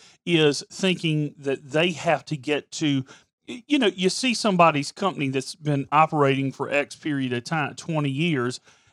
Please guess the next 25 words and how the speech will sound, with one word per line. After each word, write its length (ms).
and 380
you 200
think 300
that 100
you 180
wanna 240
start 300
up 100
a 80
business 520
and 120
it's 160
gonna 220
be 180
just 380
like 260
that. 380
You're 320
comparing 520
your 220
beginning 600
product 600
to 140
their 320
ending 600